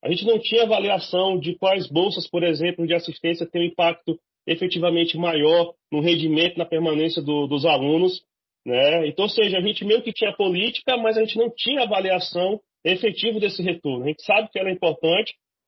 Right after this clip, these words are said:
mas a gente não sabe a que ponto ela é importante. Então, a gente não tinha subsídios nem mesmo pra poder, é, lutar, né, durante esse período das trevas que a gente teve nos últimos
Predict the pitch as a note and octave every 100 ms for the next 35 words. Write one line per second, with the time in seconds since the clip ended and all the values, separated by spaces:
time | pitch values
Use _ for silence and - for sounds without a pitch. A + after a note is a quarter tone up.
0 | - E3 F#3 G#3+ G#3 - G#3 G3 - _
1 | _ A3 F3 F3+ B3 - - G3+ A#3 A3
2 | F3+ E3+ E3+ C#3+ C3+ A#2 - E3 F3+ F#3
3 | F3+ F#3+ F#3+ E3+ - F#3+ G#3 - _ _
4 | F3+ C4 G#3+ G#3+ B3 A#3 B3 A3+ A3 A3+
5 | F#3 G#3 G3+ - E3+ E3 E3 A#3 A#3 F3
6 | G3+ F3 C#3+ F#3 D#3 D3+ E3 D#3+ - E3
7 | D#3 D#3+ D3 C#3+ C3 D3+ D3 D#3 D#3+ D3+
8 | D3+ D3 C#3+ - D3+ C#3+ D3 C#3+ C#3+ C#3+